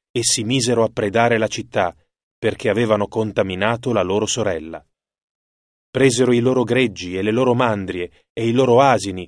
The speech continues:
e ciò che era nella città e ciò che era nel campo. E tutti i loro mezzi di sostentamento e tutti i loro fanciulletti e le loro mogli li portarono via prigionieri,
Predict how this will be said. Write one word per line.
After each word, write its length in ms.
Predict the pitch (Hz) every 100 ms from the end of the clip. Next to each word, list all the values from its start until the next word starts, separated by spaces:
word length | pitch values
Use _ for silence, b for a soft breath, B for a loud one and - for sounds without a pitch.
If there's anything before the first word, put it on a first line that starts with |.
| _ -
e 140 | 131
ciò 220 | 127 175
che 180 | 165 151
era 180 | 156 143
nella 220 | 131 123
città 540 | 117 120 - 143 156 -
e 140 | 123
ciò 240 | 120 147
che 180 | 147 127
era 160 | 135 131
nel 200 | 131 120
campo. 560 | 107 90 82 73 85 _ _ _ _ _ _ _
E 240 | 139 135
tutti 380 | - 214 - 180
i 60 | 170
loro 240 | 170 180
mezzi 320 | 156 175 143
di 120 | 147 147
sostentamento 1080 | 147 - 143 127 131 117 95 90 - 90 _ _ _
e 180 | 120 113 -
tutti 360 | 185 - -
i 60 | 143
loro 200 | 135 131
fanciulletti 840 | - 127 - 120 117 135 123 117
e 60 | 95
le 100 | 92
loro 240 | 110 123
mogli 400 | 107 143 151 131 127 b
li 160 | 120 131
portarono 580 | 127 113 143 139 127 113
via 240 | 113 127
prigionieri, 760 | 117 113 113 107 92 82 82